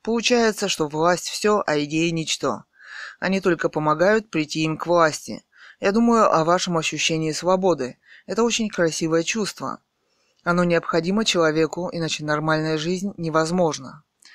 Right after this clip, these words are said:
Латвия – красивая страна, а латыши – выдержанные и умные люди. И представьте, мне жаль, что вы не с нами. Но и американская демократия начала так бурно развиваться во всём мире,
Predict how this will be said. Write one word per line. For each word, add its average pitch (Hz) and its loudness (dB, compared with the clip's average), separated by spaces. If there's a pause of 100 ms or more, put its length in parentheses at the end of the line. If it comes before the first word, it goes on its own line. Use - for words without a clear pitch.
(400)
Латвия – 233 4
красивая 165 2
страна, 185 2
а 151 0
латыши – 160 -2
выдержанные 208 0
и 175 -4
умные 170 0
люди. 151 -2 (380)
И 185 -4
представьте, 202 0
мне 170 -2
жаль, 160 0
что - -2
вы 156 -4
не 160 -6
с - -12
нами. 151 -2 (400)
Но 185 2
и 180 -2
американская 175 0
демократия 190 0
начала 156 -4
так 151 -2
бурно 156 -2
развиваться 147 -2
во 143 -6
всём 147 -6
мире, 196 -2